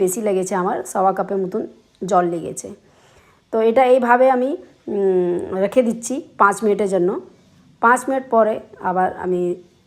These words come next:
এটাকে আবার মিক্স করছি ভালো করে। আর আগে থেকে একটু গাঢ় হয়ে গেছে, এই দেখুন। পাঁচ মিনিট ছেড়ে দেবেন, তারপর এটাকে আপনি আবার মিক্স করে এর মধ্যে আমি দিয়ে দিচ্ছি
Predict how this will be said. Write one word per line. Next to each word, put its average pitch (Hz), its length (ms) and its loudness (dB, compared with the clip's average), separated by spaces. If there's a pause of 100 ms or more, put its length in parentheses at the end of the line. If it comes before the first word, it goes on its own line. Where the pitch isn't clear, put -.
(400)
এটাকে 180 300 -6
আবার 180 220 0
মিক্স 202 220 -2
করছি 202 300 -4 (800)
ভালো 185 200 -2
করে। 185 140 -2 (360)
আর 196 60 -2 (100)
আগে 202 180 0
থেকে 247 200 -6
একটু 247 120 -6 (100)
গাঢ় 175 220 4
হয়ে 170 180 -2
গেছে, 160 240 -8
এই 170 100 -8
দেখুন। 170 200 -14 (1000)
পাঁচ 202 220 0
মিনিট 247 220 0
ছেড়ে 226 220 2
দেবেন, 214 180 -2 (180)
তারপর 185 260 0 (100)
এটাকে 180 240 -4 (100)
আপনি 190 180 -4 (500)
আবার 185 260 0 (100)
মিক্স 190 220 -4
করে 214 160 2 (180)
এর 262 140 4
মধ্যে 254 260 2
আমি 247 140 0
দিয়ে 240 160 -2
দিচ্ছি 233 240 -10